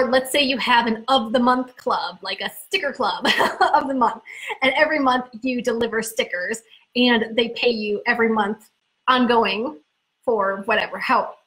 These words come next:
indefinitely. Um, so you get that consistent income. Consistent income is great because it helps you plan your money.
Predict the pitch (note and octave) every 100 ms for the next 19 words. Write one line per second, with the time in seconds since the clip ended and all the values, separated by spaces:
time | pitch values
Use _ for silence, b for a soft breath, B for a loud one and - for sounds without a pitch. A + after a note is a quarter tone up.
0 | - B3+ A3+ - G#3+ - - - B B
1 | B B - A#3 A3 A3+ C#4+ C4 C4 C4+
2 | - B3+ G#3+ - G3 G3 - - - _
3 | B3+ B3 G4 G4 - C4 C4+ A#3 G#3+ -
4 | A#3+ B3 - - A#3 G#3+ G#3 - _ _
5 | _ _ - B3 D4+ C4 - C4 - C4
6 | B3 A#3 A3+ A3 A3+ - -